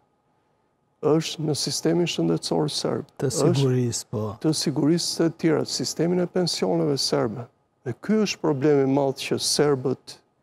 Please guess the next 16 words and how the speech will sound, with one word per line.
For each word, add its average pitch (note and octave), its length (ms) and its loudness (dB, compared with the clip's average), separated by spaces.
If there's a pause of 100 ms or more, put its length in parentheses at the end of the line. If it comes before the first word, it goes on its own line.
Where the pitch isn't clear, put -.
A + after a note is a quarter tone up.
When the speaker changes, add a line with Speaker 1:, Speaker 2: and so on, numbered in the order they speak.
(480)
Speaker 1:
tashmë, C#3+ 540 0
me D#3+ 160 -2
këtë D#3 240 0
asimetrinë C#3+ 640 0
shumë D#3 260 -2
të - 140 -6
madhe D#3 260 2
që - 220 -6
kanë C#3 320 0
me, C3 160 0 (720)
me C3+ 120 2
Kosovën, C3+ 680 0 (520)
mundohen E3+ 680 2 (160)
që - 180 -4
të D#3 200 -6 (100)
bëjnë D#3 280 2